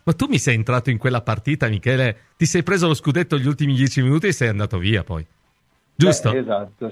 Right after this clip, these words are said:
Speaker 2: sì, sì,
Speaker 1: Eh,
Speaker 2: sì.
Speaker 1: racco-,
Speaker 2: Sono
Speaker 1: racco-,
Speaker 2: andato via. <laughs>
Speaker 1: raccontaci,
Speaker 2: Ma
Speaker 1: raccontaci
Speaker 2: sono
Speaker 1: quei
Speaker 2: stati
Speaker 1: ricordi.
Speaker 2: due anni bellissimi,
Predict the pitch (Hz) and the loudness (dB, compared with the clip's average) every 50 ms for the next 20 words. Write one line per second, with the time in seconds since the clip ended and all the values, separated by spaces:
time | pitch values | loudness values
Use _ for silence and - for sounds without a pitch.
0 | - - 131 123 120 113 107 117 - - 196 175 147 110 104 101 117 175 - - | -8 -6 -4 -4 -4 -6 -8 -8 -2 2 4 4 4 4 4 2 2 0 0 0
1 | 185 131 - - 120 120 - 131 131 131 - - 143 143 147 151 156 160 160 - | -2 -4 -4 -4 0 2 2 2 2 2 0 0 -2 0 0 0 2 2 0 0
2 | 123 113 - 151 151 139 - 123 120 - - - - - - - 165 190 - - | -2 -6 -6 -4 -4 -4 -4 -6 -10 -10 -12 -18 -20 -10 -4 -2 0 0 0 2
3 | - - - - 120 117 117 117 113 113 113 113 117 117 156 - 214 202 202 196 | 2 4 4 4 4 4 4 4 4 4 4 4 4 4 2 2 2 0 -2 0
4 | 160 - 196 131 - 143 135 160 151 139 131 127 127 139 120 107 - 95 98 92 | 0 0 0 0 0 0 0 0 2 2 2 2 2 2 0 0 -2 -4 -6 -8
5 | 107 113 110 104 _ _ - 123 123 123 123 123 127 127 127 127 123 120 120 120 | -10 -12 -20 -20 _ _ -4 -2 0 2 2 2 0 0 -2 -2 -2 -2 -4 -4
6 | 117 113 117 117 113 113 110 123 127 135 139 147 147 135 - - - 120 113 110 | -4 -4 -4 -4 -4 -4 -2 -2 -2 -2 0 -2 -2 -4 -4 -8 -8 -8 -6 -6
7 | 107 | -6